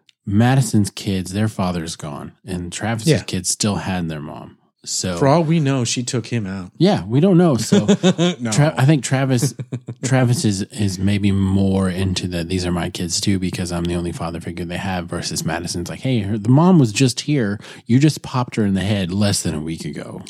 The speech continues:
Speaker 2: I think more than anything, Travis just wants to play by the rules, and the rules say that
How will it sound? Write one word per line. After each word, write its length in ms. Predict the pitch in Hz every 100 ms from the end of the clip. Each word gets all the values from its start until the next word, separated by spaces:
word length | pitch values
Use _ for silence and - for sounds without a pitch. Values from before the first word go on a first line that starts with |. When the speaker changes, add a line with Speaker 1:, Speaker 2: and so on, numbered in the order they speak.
| -
Speaker 2:
I 260 | 113 139 143
think 380 | - 135 131 123
more 220 | 117 113
than 140 | 98
anything, 420 | 98 113 95 90
Travis 420 | 87 107 101 104 -
just 200 | 95 -
wants 240 | 95 90
to 100 | -
play 260 | - 98 90
by 160 | 87
the 120 | 80 82
rules, 540 | 104 113 98 95 90
and 120 | 95
the 60 | 92
rules 360 | 98 113 107
say 380 | - 95 92 90
that 380 | 87 90 85 -